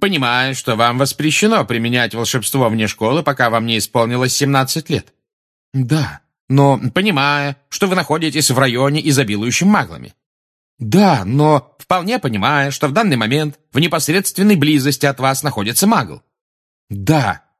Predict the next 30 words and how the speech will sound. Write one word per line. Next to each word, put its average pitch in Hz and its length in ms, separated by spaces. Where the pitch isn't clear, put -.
сердито 90 480
сказал 80 340
Гарри. 78 280
"Но 156 100
я 160 220
сделал 147 440
это 113 160
только 160 260
потому, 170 300
что 147 160
на 139 100
нас..." 165 340
Волшебница 92 640
с - 160
моноклем 90 460
перебила 101 520
его 82 220
громким 90 500
низким 87 380
голосом. 78 480
"Вы 104 400
смогли 117 500
вызвать 120 460
полноценного 123 720
Патронуса?" 120 720
"Да", 135 340
ответил 123 360
Гарри, 85 300
"потому 214 260
что..." 196 420